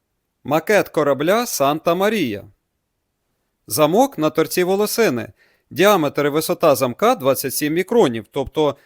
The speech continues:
замок в п'ятдесят тисяч разів менший за макову зернину. Роботи українця можна легко помістити у сірникову коробку. Українець Микола Сядристий визнаний кращим мініатюристом світу.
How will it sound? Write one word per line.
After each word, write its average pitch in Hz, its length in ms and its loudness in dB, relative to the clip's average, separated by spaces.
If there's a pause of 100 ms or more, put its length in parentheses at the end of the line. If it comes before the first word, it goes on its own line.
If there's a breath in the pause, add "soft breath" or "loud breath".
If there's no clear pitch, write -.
(140 soft breath)
замок 170 420 0
в - 20 -18
п'ятдесят 214 540 0
тисяч 135 380 -4
разів 131 260 -4
менший 208 440 -2
за 139 140 -2
макову 127 500 -2
зернину. 147 580 -2 (1500)
Роботи 208 420 2
українця 196 560 -4
можна 165 320 -2
легко 170 400 -2
помістити 202 800 -2 (280 soft breath)
у 143 140 -6
сірникову 151 640 0
коробку. 165 680 2 (460)
Українець 160 640 0
Микола 160 420 2
Сядристий 170 600 -4
визнаний 170 540 -4
кращим 180 520 -2
мініатюристом 139 880 -6
світу. 143 540 -8